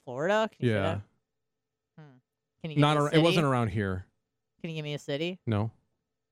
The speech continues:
Speaker 1: Okay.
Speaker 2: And it was, like, ten years ago, fifteen years ago.
Speaker 1: Was it in a big city? Or was it
Speaker 2: Mm,
Speaker 1: in more
Speaker 2: it was
Speaker 1: in
Speaker 2: a
Speaker 1: a,
Speaker 2: pretty
Speaker 1: or
Speaker 2: small
Speaker 1: was it, like, in a plant city?
Speaker 2: It was like a plant city, even
Speaker 1: All
Speaker 2: sma-,
Speaker 1: right,
Speaker 2: even
Speaker 1: yeah.
Speaker 2: smaller.
Speaker 1: They were probably getting bullied at school.
Speaker 2: Probably.
Speaker 1: It's sad stuff. Sad, sad stuff.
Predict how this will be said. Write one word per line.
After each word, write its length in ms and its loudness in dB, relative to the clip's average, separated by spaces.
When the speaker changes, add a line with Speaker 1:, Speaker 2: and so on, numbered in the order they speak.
Speaker 1:
Okay. 120 -14
Speaker 2:
And 120 6
it 60 0
was, 140 -2
like, 180 -2
ten 300 0
years 180 0
ago, 140 0
fifteen 360 0
years 160 0
ago. 300 -4
Speaker 1:
Was 140 -2
it 80 -2
in 100 -6
a 60 -10
big 220 -4
city? 400 0
Or 140 2
was 220 2
it 80 4
Speaker 2:
Mm, 60 2
Speaker 1:
in 60 -2
more 100 4
Speaker 2:
it 40 6
was 80 2
Speaker 1:
in 60 2
Speaker 2:
a 60 0
Speaker 1:
a, 20 2
Speaker 2:
pretty 180 2
Speaker 1:
or 60 4
Speaker 2:
small 80 6
Speaker 1:
was 160 2
it, 60 -2
like, 180 0
in 80 -2
a 60 -8
plant 380 -4
city? 400 -8
Speaker 2:
It 120 4
was 160 0
like 180 2
a 40 -2
plant 300 0
city, 200 2
even 120 4
Speaker 1:
All 120 6
Speaker 2:
sma-, 120 4
Speaker 1:
right, 140 2
Speaker 2:
even 200 4
Speaker 1:
yeah. 60 -2
Speaker 2:
smaller. 540 2
Speaker 1:
They 100 0
were 60 0
probably 220 -2
getting 220 -20
bullied 300 -12
at 100 -18
school. 180 -14
Speaker 2:
Probably. 520 2
Speaker 1:
It's 160 -14
sad 320 -8
stuff. 240 -20
Sad, 260 -4
sad 220 -18
stuff. 240 -20